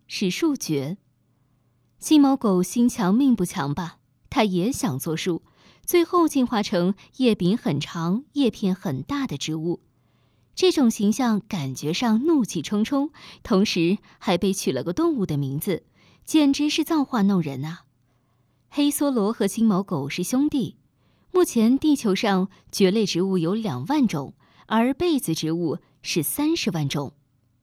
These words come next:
金毛狗植株的叶柄基部茎状物像伏地的狗头，密被金黄色长绒毛，摸上去光滑柔软，这也是其名字的由来。至于它为什么长成金毛狗状，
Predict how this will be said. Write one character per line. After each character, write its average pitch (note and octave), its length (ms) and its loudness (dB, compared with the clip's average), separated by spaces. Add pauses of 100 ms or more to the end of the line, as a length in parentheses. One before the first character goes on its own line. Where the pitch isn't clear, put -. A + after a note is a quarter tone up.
(840)
金 D4+ 220 4
毛 C4 160 4
狗 G#3 160 2
植 G3 180 -2
株 A#3+ 180 -2
的 G#3 140 0
叶 A#3+ 220 -2
柄 D#3 200 0
基 C4 220 -4
部 G3+ 260 0
茎 D4 240 2
状 F#3+ 220 0
物 D#3+ 260 -2 (200)
像 D4 260 2
伏 G3+ 240 -4
地 D4 140 -2
的 G3 100 -2
狗 A#2+ 220 -8
头， D3 420 -8 (380)
密 E4 240 6
被 F#3+ 200 2
金 D#4+ 280 2
黄 F#3 200 0
色 F3+ 200 -2
长 E3+ 280 -2
绒 F3+ 200 0
毛， E3+ 340 -4 (300)
摸 A3+ 180 4
上 G#3 220 2
去 F#3+ 120 -2
光 G#3 280 2
滑 F3+ 160 -2
柔 E3 240 -4
软， F#3+ 340 -4 (360)
这 D4 200 2
也 G#3+ 140 2
是 G#3+ 160 -2
其 G#3 180 2
名 G3 240 4
字 C#4 100 -2
的 G3 120 0
由 E3 200 -4
来。 D#3+ 360 -6 (600)
至 E4 180 4
于 C#4 160 4
它 D4+ 160 -2
为 E4 220 2
什 F#3+ 180 0
么 E3+ 180 0
长 D#3 300 -2
成 F3+ 220 -2
金 D#4 180 0
毛 A3+ 160 0
狗 D#3+ 220 -4
状， F3 320 -2